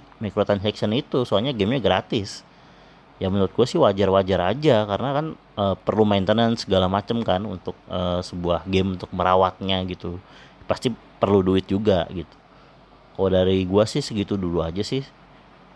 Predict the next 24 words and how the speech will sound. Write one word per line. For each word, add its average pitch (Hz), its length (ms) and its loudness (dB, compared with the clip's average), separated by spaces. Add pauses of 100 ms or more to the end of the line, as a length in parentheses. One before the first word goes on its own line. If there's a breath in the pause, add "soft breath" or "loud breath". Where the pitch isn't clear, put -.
Gua 107 400 4
bakal 92 320 0
lanjut 98 160 -4
di 104 160 -6
part 92 160 -4
tiga 101 400 0
sebagai 90 320 -2
penutup 92 480 -4
ya, 85 320 -4
sebagai 87 480 0
penutup 90 320 -4
trilogi 90 640 0
micro, 92 400 -2 (560)
microtransaction 98 960 0
ini. 92 240 -4 (960 loud breath)
Dan 92 480 0
jangan 98 240 2
lupa 104 400 2
buat 87 320 -4
komen 107 640 -4 (160)
gimana 92 320 0
pendapat - 400 -6
kalian 104 480 0
tentang 110 640 0